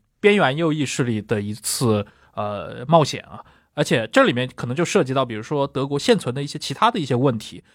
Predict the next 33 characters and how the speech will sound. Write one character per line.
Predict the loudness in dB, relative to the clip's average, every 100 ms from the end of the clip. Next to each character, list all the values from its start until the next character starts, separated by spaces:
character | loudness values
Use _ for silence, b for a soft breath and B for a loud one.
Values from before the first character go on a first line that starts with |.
| _
可 | -4
能 | 0
就 | 0
不 | 0 0
是 | 2
来 | 2 -2
自 | -4 -2
于 | 0 -2
一 |
些， | -2 -4
比 | -4
如 | -6
说 | -2 -2 -2 b _
君 | 0 2
主 | 2
主 | 0 -2
义 | -6
者， | -10
或 | 0 2
者 | 2
来 | 0 -2
自 | -2
于 | -2 -2
一 | -2
些 | -2 -2 -4 b b
复 | 0
辟 | 4 4
主 | 2 -2
义 | -4
者 | -6 -10 _ _
的 | 2
观 | 4 4
点， | -2